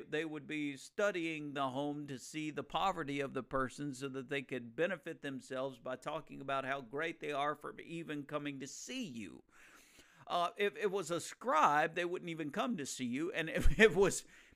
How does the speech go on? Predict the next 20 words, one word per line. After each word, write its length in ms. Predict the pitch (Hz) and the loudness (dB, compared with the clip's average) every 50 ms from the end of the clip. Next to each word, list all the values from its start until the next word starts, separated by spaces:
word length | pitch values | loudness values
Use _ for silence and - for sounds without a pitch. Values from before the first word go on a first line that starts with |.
| _ _ - | _ _ -4
if 220 | - 170 180 160 | -2 -2 0 0
it 140 | 190 196 175 | 0 0 0
was 220 | 156 185 160 151 - - | -2 -4 -4 -4 -4 -4
anyone 520 | 208 262 285 269 240 220 208 185 180 170 - - | -2 -2 0 0 0 2 0 0 -2 -2 -2 0
else, 380 | 277 285 233 165 - - - | 2 4 4 4 4 2 -4
granted, 840 | - - 180 196 247 285 294 285 254 175 - 139 131 131 135 135 135 - - | -8 -4 0 2 4 4 4 2 0 -2 -2 -2 -2 -2 -2 -6 -12 -8 0
but, 260 | - 175 170 - - - _ - 147 | 2 2 2 0 -2 -20 _ -18 -6
but 180 | 143 185 196 - | -4 -4 -2 -2
M-, 260 | 185 165 175 202 202 - _ _ _ 165 | -2 -4 -4 -4 -6 -10 _ _ _ -2
Martha, 560 | 170 220 294 330 311 294 - - 131 127 127 - | 2 4 4 6 4 4 2 0 -2 -2 -4 -6
sweetheart, 760 | - - - 226 320 370 392 359 214 185 131 - - - - - - _ _ _ _ _ _ _ _ _ _ _ _ _ - | -10 -4 0 0 2 2 2 2 0 0 -2 -4 -6 -10 -14 -18 -20 _ _ _ _ _ _ _ _ _ _ _ _ _ -6
I, 80 | 202 - - 185 | -6 -6 -6 -8
I'm 120 | 196 214 202 | -4 -2 0
not 260 | 233 277 302 277 - - _ | 2 2 0 -2 -4 -8 _
here 800 | _ - - 226 262 294 311 302 240 180 160 151 151 151 139 - - _ _ _ _ _ _ _ _ _ _ _ _ _ _ _ _ _ _ _ _ | _ -2 2 4 4 4 4 4 4 6 6 6 4 2 0 -2 -8 _ _ _ _ _ _ _ _ _ _ _ _ _ _ _ _ _ _ _ _
for 140 | - - 185 | -8 -4 0
the 80 | 190 196 | 2 4
house. 640 | 214 269 285 254 170 - - - - - - - - _ _ _ - - _ _ _ _ _ _ _ _ _ _ _ _ _ _ _ _ _ _ - | 6 6 6 6 6 2 -2 -8 -10 -10 -10 -12 -18 _ _ _ -20 -20 _ _ _ _ _ _ _ _ _ _ _ _ _ _ _ _ _ _ 0
I'm 160 | 214 240 269 | 0 2 2
not 200 | 269 277 277 - | 2 0 -2 -4